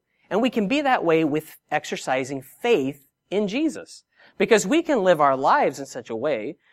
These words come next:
where we're not intentionally having to step out in faith,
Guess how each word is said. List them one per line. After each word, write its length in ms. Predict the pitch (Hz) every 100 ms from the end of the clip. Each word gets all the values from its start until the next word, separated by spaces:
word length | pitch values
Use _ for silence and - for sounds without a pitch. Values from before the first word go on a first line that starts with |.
| _ -
where 180 | 180 190
we're 140 | 190
not 240 | 208 240
intentionally 1080 | 170 160 156 - 269 - 175 120 95 98 220 _ _ -
having 200 | 196 208
to 80 | 190
step 300 | - 196 202
out 160 | 185
in 60 | 143
faith, 680 | - - 202 110 - -